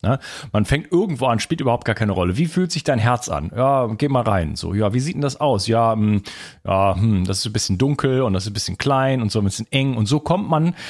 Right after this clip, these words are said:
Schritt für Schritt, kommt man immer weiter, kommt an diese Situation und kann die dann da umgestalten. Ja, und dann gehen die Leute nach, ich hab mir unglaublich viel Zeit genommen, überhaupt kein Geld damit verdient.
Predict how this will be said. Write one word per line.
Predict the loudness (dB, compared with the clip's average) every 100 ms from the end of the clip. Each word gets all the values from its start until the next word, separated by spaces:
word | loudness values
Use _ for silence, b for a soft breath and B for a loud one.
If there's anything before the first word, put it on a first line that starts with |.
| B -6
Schritt | -2 -2
für | 0
Schritt, | 0 2 0 -2 B B B
kommt | -2 0
man | 2
immer | 4 4
weiter, | 2 0
kommt | -2 -2 0
an | 0
diese | 0 0
Situation | 0 0 -2 0 0
und | 0
kann | 0 0
die | 0 0
dann | 0 0
da | 0 0
umgestalten. | 0 2 2 0 -2 -4 -6 -12 -14 _ _ -4
Ja, | -2
und | 0 0
dann | 2
gehen | 2 2
die | 2
Leute | 2 2 2
nach, | 0 0
ich | -4 -6
hab | -8 -12
mir | -8 -6 0
unglaublich | 2 4 2 0
viel | -6
Zeit | -2 -2 0
genommen, | 0 0 2
überhaupt | 2 2 0
kein | -2 0
Geld | 0
damit | -2 -2
verdient. | -4 -8 -8 -12